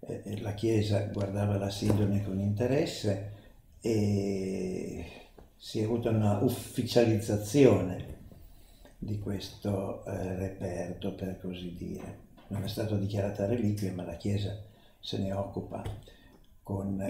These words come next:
grande impegno. E allora si trattava di, eh, scegliere un altro tema. Eh,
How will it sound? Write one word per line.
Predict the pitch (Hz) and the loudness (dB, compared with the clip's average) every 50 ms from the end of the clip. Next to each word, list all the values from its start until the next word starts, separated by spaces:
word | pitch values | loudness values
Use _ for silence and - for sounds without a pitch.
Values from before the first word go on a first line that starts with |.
| 98 104 | -2 0
grande | 107 101 98 98 101 101 101 101 101 | 2 2 2 2 2 2 2 2 2
impegno. | 95 98 95 92 95 - 90 90 90 85 90 92 92 92 98 - - | 0 0 0 -2 -4 -6 -6 -6 -6 -4 -4 -4 -4 -6 -6 -8 -6
E | - 123 131 | -4 -4 -2
allora | - - 123 104 | 0 0 -2 -2
si | - - 123 117 | -2 -4 -4 -2
trattava | - 120 107 104 107 101 98 98 101 104 | -2 -2 -4 -2 -2 -2 -2 -2 -2 -2
di, | 95 92 92 92 95 101 113 104 107 | -2 -2 -2 -2 -2 -2 -2 -4 -4
eh, | 98 95 - 90 92 104 - - - - - - - - - - - - - - - - - | -6 -8 -8 -8 -8 -10 -10 -12 -14 -18 -20 -20 -20 -20 -20 -20 -20 -20 -20 -20 -20 -20 -14
scegliere | - - 113 104 101 98 98 98 98 95 | -8 -4 -2 -2 -2 -2 -2 -4 -6 -6
un | 95 95 | -6 -6
altro | 95 95 90 - - 95 92 - | -6 -6 -6 -6 -8 -8 -8 -6
tema. | - 92 90 87 85 - - - - - - - - - - - - - - - - - - - - - - - | -4 -4 -4 -4 -4 -8 -8 -10 -14 -18 -20 -20 -20 -20 -20 -20 -20 -20 -20 -20 -20 -20 -20 -18 -18 -18 -14 -12
Eh, | - - - 104 101 | -12 -10 -8 -6 -6